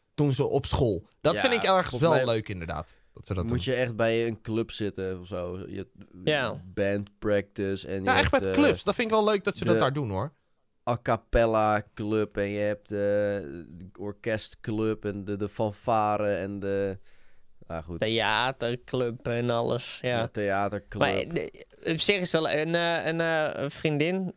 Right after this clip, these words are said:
Speaker 3: van mij, of, eh, de vri-, vriendin van mijn ouders, die hun dochter, die, eh, is gevraagd door een Amerikaanse scouting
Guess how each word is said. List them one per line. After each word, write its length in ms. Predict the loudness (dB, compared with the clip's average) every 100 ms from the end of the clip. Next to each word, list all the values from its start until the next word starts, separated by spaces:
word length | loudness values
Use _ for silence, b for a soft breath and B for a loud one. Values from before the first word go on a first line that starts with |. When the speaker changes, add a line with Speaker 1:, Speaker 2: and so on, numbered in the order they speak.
| -8
Speaker 3:
van 380 | -8 -4 -2
mij, 320 | 0 0 0 -2
of, 100 | 0
eh, 220 | 0 0 -2
de 680 | -2 0 0 -2 -4 -10 -12
vri-, 340 | -6 -4 -4 -6
vriendin 360 | -4 0 0
van 140 | 0 -2
mijn 120 | 2
ouders, 500 | 2 2 0 -4 -10 b b b
die 140 | -2 0
hun 180 | 0
dochter, 500 | 2 0 0 -2 -2
die, 320 | 0 0 -2 -2
eh, 280 | -2 0 -4 -6 -4
is 260 | -2 -4 -8 _ _ _
gevraagd 800 | -6 -4 -2 0 2 2 -2 -4
door 220 | -2 0
een 100 | 0
Amerikaanse 840 | 0 0 0 0 2 2 0 -2 -2
scouting 840 | -2 0 0 0 -2 -2 -2